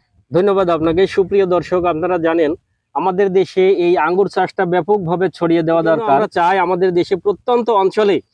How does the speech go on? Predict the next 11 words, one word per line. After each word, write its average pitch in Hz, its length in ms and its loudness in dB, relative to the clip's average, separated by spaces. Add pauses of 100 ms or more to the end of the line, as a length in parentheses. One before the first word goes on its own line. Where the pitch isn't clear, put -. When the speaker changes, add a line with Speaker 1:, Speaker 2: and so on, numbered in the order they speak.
(280)
Speaker 1:
এই 190 220 4
চাষটা 170 440 -2 (100)
ব্যাপকভাবে 180 580 0
ছড়িয়ে 208 340 0
পড়ুক। 156 240 0 (400)
এই 202 100 2
জন্য 214 240 2
আপনারা 190 600 0 (440)
যে 202 180 4
যেখান 185 380 0
থেকে 185 220 0